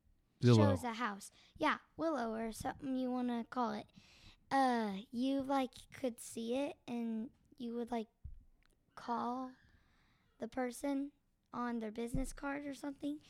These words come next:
Speaker 1: Yep.
Speaker 2: And you would, like, be like, "Hey, I wanna take a look at this house. If you could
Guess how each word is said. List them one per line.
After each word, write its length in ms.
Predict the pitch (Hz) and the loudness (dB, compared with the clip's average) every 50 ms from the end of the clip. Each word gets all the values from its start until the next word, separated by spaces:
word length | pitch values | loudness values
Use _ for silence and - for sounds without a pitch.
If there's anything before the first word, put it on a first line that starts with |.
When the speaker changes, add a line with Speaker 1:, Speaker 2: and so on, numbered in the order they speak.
| - - | -4 0
Speaker 1:
Yep. 180 | 104 101 123 151 - - _ _ - | 0 0 0 -2 -6 -14 _ _ -4
Speaker 2:
And 340 | 254 254 262 254 247 240 240 | 0 0 2 2 2 0 0
you 120 | 240 240 | 0 0
would, 100 | 240 233 226 | 0 0 0
like, 220 | 226 220 220 - | -2 -4 -4 -4
be 140 | - 233 220 | -2 -2 -2
like, 180 | 220 214 214 214 - - - - | 0 -2 -4 -6 -8 -14 -14 -8
"Hey, 480 | - 262 285 285 277 277 269 254 240 240 - - _ _ _ _ _ _ _ _ _ - | -2 0 2 2 2 2 0 -2 -4 -8 -14 -20 _ _ _ _ _ _ _ _ _ -10
I 80 | 247 240 | -8 -6
wanna 540 | 247 247 254 254 254 247 240 233 226 226 247 - - | -6 -6 -4 -4 -4 -4 -4 -6 -8 -10 -12 -14 -10
take 180 | - 269 254 - | -8 -8 -6 -6
a 60 | 233 | -6
look 200 | 233 262 254 - | -6 -4 -4 -6
at 80 | 240 233 | -8 -8
this 180 | 233 220 - | -10 -8 -4
house. 300 | - 247 254 247 220 - | -2 -2 -2 -2 -4 -8
If 140 | - - - | -14 -12 -8
you 120 | 240 233 | -8 -8
could 220 | 220 - 233 214 | -8 -8 -8 -10